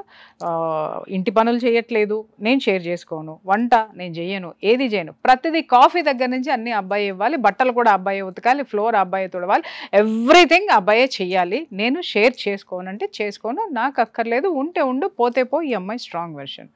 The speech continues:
పెద్దవాళ్ళు నచ్చజెప్పేటటువంటి ప్రయత్నంలో ఆ తల్లి ఇన్వాల్వ్ అయ్యి,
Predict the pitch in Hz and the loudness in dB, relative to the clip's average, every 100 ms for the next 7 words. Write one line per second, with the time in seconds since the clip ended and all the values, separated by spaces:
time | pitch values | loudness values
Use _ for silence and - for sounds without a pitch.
0 | _ - - - 269 262 359 381 359 349 | _ -20 -20 0 2 6 8 10 8 6
1 | 240 220 294 294 294 277 247 233 226 208 | 2 2 0 -2 -2 0 -2 -2 -4 -6
2 | 190 190 214 - 247 233 - 208 202 - | -6 -2 -2 -4 -4 -4 -2 -4 0 4
3 | 254 359 349 247 233 220 185 160 147 190 | 4 4 2 2 4 4 2 -4 -6 -10